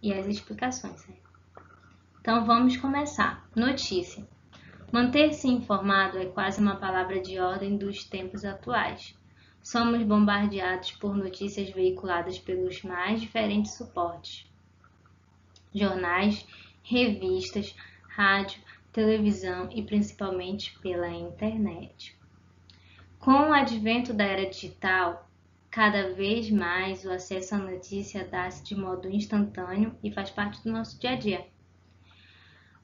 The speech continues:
O que pode virar ou não notícia?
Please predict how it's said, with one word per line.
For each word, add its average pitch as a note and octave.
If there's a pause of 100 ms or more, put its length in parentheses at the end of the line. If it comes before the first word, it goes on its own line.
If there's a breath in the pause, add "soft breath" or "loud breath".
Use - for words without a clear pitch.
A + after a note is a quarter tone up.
(100)
O C#4+
que F#4
pode D#4
virar G#3+
ou G#3
não G3+
notícia? F#3+